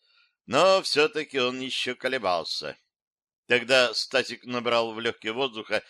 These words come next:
и поднял подбородок, словно собираясь пристать за партой и сделать громкое заявление. Это подействовало. "Где подержать?" —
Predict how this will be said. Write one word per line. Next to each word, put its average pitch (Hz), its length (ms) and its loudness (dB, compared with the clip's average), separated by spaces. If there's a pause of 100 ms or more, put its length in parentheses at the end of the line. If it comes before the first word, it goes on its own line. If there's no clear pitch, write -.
(240)
и - 60 -12
поднял 139 420 0
подбородок, 139 600 2
словно 107 340 -4
собираясь 110 480 -2
пристать 107 580 -4
за 95 120 -4
партой 123 600 -4 (280)
и - 80 -16
сделать 113 340 -2
громкое 117 720 -4
заявление. 92 880 -8 (440)
Это 180 320 0
подействовало. 101 840 -2 (920)
"Где 95 480 -6
подержать?" — 92 680 -6